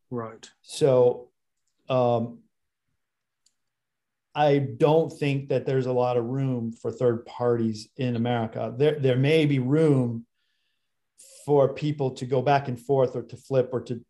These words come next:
Speaker 2: to, to be innovative with their political choices. And there's always probably gonna be a sort of third party that in a particular time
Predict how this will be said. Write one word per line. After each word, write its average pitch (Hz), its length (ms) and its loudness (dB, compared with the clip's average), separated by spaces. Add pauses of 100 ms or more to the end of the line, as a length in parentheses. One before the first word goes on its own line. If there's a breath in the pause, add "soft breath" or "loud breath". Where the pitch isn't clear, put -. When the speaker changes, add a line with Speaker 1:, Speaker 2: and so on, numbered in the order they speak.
Speaker 2:
to, 117 360 -2
to 127 160 -6
be 117 400 -4 (240)
innovative 131 540 2
with 117 200 -2
their 113 440 -2 (600)
political 135 360 -2
choices. 127 800 0 (500 soft breath)
And 139 160 2
there's 143 140 4
always 170 360 6
probably 151 400 2
gonna 135 220 0
be 135 640 -2
a 131 140 -4
sort 151 320 2
of 120 140 2 (280)
third 147 480 2
party 147 680 0
that 127 440 0
in 139 100 -4
a 131 60 -4
particular 139 380 -2
time 135 480 -2